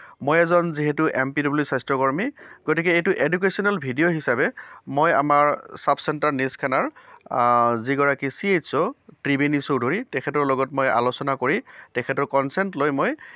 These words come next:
এই আই ডি পাছৱৰ্ডটো ব্যৱহাৰ কৰিছোঁ। আৰু এতিয়া মই, আ, WhatsApp-ৰ জৰিয়তে পোৱা যিটো লিংক,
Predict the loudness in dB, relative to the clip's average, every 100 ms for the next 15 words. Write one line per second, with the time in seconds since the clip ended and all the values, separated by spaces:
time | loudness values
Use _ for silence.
0 | -14 -4 -2 0 0 2 0 0 -2 -2
1 | -4 -2 0 0 0 -2 0 -4 -4 -20
2 | -8 0 0 2 0 2 4 2 0 _
3 | _ _ -12 -2 0 2 2 2 2 0
4 | -2 -8 _ _ _ _ 0 0 0 2
5 | 2 4 2 2 0 4 4 2 -2 -2
6 | 0 -2 -6